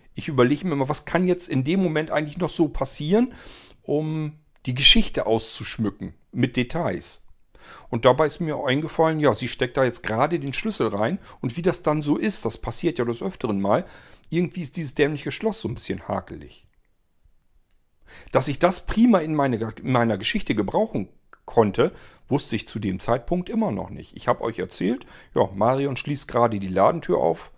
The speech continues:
und mir ist dabei im, an Film im Kopf gewesen, wie sie davor steht und nun an diesem Schlüssel herumrüttelt,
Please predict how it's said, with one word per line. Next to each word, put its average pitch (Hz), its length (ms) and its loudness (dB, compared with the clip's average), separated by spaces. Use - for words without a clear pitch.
und 113 220 -2
mir 135 120 -2
ist - 220 -2
dabei 113 300 6
im, 107 560 -4
an 120 140 -4
Film 196 400 4
im 120 140 0
Kopf - 280 0
gewesen, 175 480 0
wie 123 120 0
sie 117 100 2
davor 127 400 4
steht 175 280 0
und 160 200 2
nun 165 160 -2
an 139 140 -2
diesem 139 220 -2
Schlüssel 170 380 -2
herumrüttelt, 104 760 2